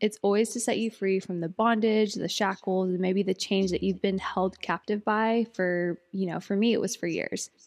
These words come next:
I literally was held by so much bondage. I mean, let me see if I can list them off the top of my head. Anxiety,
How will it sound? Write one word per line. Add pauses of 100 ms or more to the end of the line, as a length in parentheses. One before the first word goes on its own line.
(340)
I
literally
was
held
by (500)
so
much
bondage.
I
mean,
let
me
see
if
I
can
list
them
off
the
top
of
my
head. (520)
Anxiety,